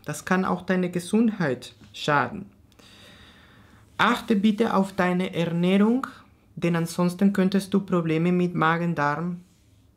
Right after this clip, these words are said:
haben. Das kommt oft vor mit dieser Stellung von Mond und Mars. Also Vollmond in Widder, Mars rückläufig in Widder.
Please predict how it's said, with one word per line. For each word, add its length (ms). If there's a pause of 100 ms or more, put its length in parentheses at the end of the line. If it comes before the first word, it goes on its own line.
(400)
haben. 360 (1200)
Das 240
kommt 340
oft 300
vor 320
mit 320
dieser 480
Stellung 480
von 280
Mond 520
und 180
Mars. 400
Also 240
Vollmond 680
in 260
Widder, 400 (140)
Mars 680
rückläufig 640
in 160
Widder. 420